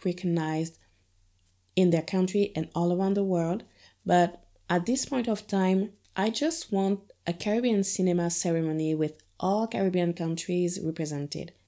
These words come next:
so we could celebrate ourselves in, on our own terms. I mean, we deserve to celebrate ourselves, but I think we'll save this discussion for another time. Thank you so much, Crystal, for your time.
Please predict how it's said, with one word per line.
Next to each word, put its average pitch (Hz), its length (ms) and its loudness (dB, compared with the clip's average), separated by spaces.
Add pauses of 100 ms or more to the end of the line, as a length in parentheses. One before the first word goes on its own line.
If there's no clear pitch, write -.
so 190 220 0
we 170 80 0
could 196 260 -2
celebrate 165 720 0
ourselves 160 680 0 (220)
in, 160 680 0 (220)
on 226 360 2
our 160 320 -2
own 156 240 -2
terms. 156 480 -4 (180)
I 196 100 2
mean, 226 200 4
we 233 80 4
deserve 180 640 2 (120)
to - 120 -4
celebrate 160 760 2 (100)
ourselves, 160 680 -2 (340)
but 180 320 0 (380)
I 247 100 0
think 294 240 -2
we'll 185 140 2
save 170 500 -4
this 156 220 -4
discussion 160 540 -4
for 156 200 -8
another 156 300 -6
time. - 340 -12 (220)
Thank 202 460 0
you 220 140 6
so 220 340 2
much, 208 260 0
Crystal, 190 460 0
for 185 140 -4
your 165 160 -2
time. 160 420 -4